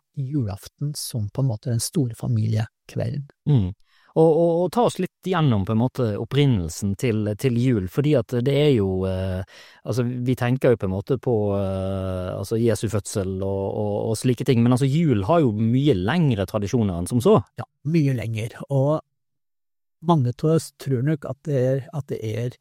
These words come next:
Speaker 1: det magiske som skjer midtvinters, da sola snur, at det er det som liksom, det er der det starter, og der blir jo jula på en måte motpol til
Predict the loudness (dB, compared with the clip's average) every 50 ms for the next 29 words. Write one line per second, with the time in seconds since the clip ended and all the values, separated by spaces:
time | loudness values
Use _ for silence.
0 | _ -20 -20 -20 _ _ -2 0 0 0 0 -2 -4 -6 -6 -8 -8 -8 -10 -10
1 | -8 -6 -6 -4 -4 -4 -4 -4 -2 -2 -2 -2 -2 -4 -4 _ -6 -6 -6 -6
2 | -4 -4 -4 -4 -4 -6 -8 -6 -4 -4 -4 -4 -4 -2 -2 0 -2 -2 -2 0
3 | 4 6 6 6 4 2 -2 _ _ -20 -20 -20 -20 _ _ -4 -2 0 0 0
4 | 0 0 -2 -4 -4 -6 -4 -2 -2 0 0 0 -2 -4 -6 -6 -4 -2 -2 -2
5 | -2 -4 _ _ _ _ _ -2 0 2 2 2 2 0 -2 -2 -2 -2 -2 -2
6 | -2 -2 -2 -2 _ 2 2 2 2 0 _ _ _ -20 -20 -20 -18 -18 -18 -8
7 | 0 2 4 4 6 4 4 2 2 2 2 4 4 4 4 4 4 4 4 4
8 | 2 2 0 -2 -2 -2 -2 -2 -2 -2 -4 _ -2 0 2 2 0 -2 -4 -8
9 | _ -2 0 0 0 0 -4 _ -4 -2 0 2 0 0